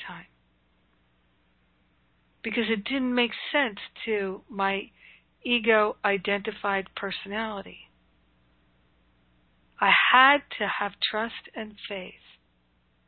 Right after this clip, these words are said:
that if I gave up the attachments and I was vigilant for not reattaching to something new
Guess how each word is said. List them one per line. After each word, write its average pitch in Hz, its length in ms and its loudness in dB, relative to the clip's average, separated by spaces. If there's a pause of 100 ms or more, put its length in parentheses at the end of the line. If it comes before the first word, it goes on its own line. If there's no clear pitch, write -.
(520)
that 202 100 2
if 190 140 -2
I 190 140 2
gave 202 260 2
up 226 180 2
the 277 140 -2
attachments 190 800 -4 (540)
and 196 160 -2
I 196 100 4
was 202 220 0
vigilant 247 560 0 (160)
for 202 100 -6
not 202 460 2 (500)
reattaching 208 880 2
to 196 80 -10 (100)
something 226 400 -2
new 220 380 -2